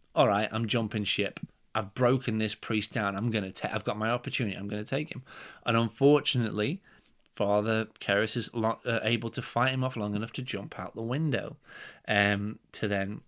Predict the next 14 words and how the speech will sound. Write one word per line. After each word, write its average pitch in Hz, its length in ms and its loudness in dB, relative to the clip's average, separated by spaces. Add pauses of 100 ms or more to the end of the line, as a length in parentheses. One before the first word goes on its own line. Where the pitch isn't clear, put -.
(680)
kill 165 280 2
himself 95 680 -2 (540)
to - 140 -6
be 101 200 0
able 95 380 -4
to - 400 -6
hopefully 110 640 -8
rid 104 440 -6
the 107 100 -2
world 98 280 -6
of 107 140 -12
this 110 160 -10
demon, 156 540 0 (520)
or 98 380 -6